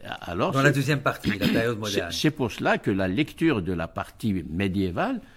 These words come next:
Speaker 1: et plus excitante intellectuellement que
Speaker 2: Et disons,
Speaker 1: la partie qui
Speaker 2: euh,
Speaker 1: suit.
Speaker 2: disons
Speaker 1: Parce
Speaker 2: plus,
Speaker 1: que
Speaker 2: plus
Speaker 1: dans la
Speaker 2: accomplie,
Speaker 1: partie, dans la
Speaker 2: plus
Speaker 1: partie
Speaker 2: accomplie.
Speaker 1: qui suit, les, les, l'islam, euh, devient de
Speaker 2: N'est plus
Speaker 1: moins en
Speaker 2: protagoniste.
Speaker 1: de, euh,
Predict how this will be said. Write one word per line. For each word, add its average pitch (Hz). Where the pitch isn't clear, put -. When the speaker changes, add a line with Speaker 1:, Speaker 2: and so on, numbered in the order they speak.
Speaker 1:
et 90
plus 131
excitante 107
intellectuellement 101
que 214
Speaker 2:
Et 131
disons, 117
Speaker 1:
la 170
partie 147
qui 131
Speaker 2:
euh, -
Speaker 1:
suit. 143
Speaker 2:
disons 123
Speaker 1:
Parce 175
Speaker 2:
plus, 170
Speaker 1:
que 170
Speaker 2:
plus 135
Speaker 1:
dans 190
la 160
Speaker 2:
accomplie, 139
Speaker 1:
partie, -
dans 170
la 269
Speaker 2:
plus 127
Speaker 1:
partie 151
Speaker 2:
accomplie. 107
Speaker 1:
qui 240
suit, 285
les, 147
les, 131
l'islam, 202
euh, 92
devient 107
de 120
Speaker 2:
N'est 131
plus 98
Speaker 1:
moins 165
en -
Speaker 2:
protagoniste. 135
Speaker 1:
de, 113
euh, 113